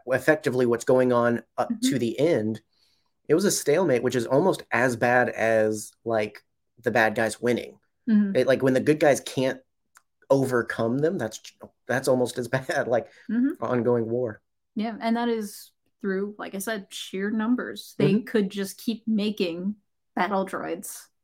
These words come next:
Speaker 2: There was no shortage of, you know, Geonosians in their factories. Techno Union, great name.
Speaker 1: <laughs>
Speaker 2: Awesome name. Was just pumping 'em out by the bajillions.
Speaker 1: Mm-hmm.
Speaker 2: So,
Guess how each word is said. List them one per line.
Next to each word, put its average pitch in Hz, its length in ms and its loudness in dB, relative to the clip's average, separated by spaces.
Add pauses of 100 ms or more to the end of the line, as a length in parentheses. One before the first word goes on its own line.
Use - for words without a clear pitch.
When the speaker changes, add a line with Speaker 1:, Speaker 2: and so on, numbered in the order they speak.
Speaker 2:
There 208 140 8
was 202 220 6
no 202 140 6
shortage 196 500 2
of, 175 340 -2 (560)
you 196 80 0
know, 190 100 4
Geonosians 180 680 2
in 180 240 -4
their 170 100 -4
factories. 180 720 -4 (360)
Techno 202 320 4
Union, 190 440 2
great 180 240 -2
name. 214 280 0 (420)
Speaker 1:
<laughs> 139 420 4
Speaker 2:
Awesome 185 380 2
name. 196 320 0 (160)
Was 196 320 4
just 202 380 2
pumping 208 340 4
'em 185 120 2
out 180 180 0
by 180 100 4
the 160 180 -4 (320)
bajillions. 185 880 2
Speaker 1:
Mm-hmm. 113 300 4
Speaker 2:
So, 185 420 2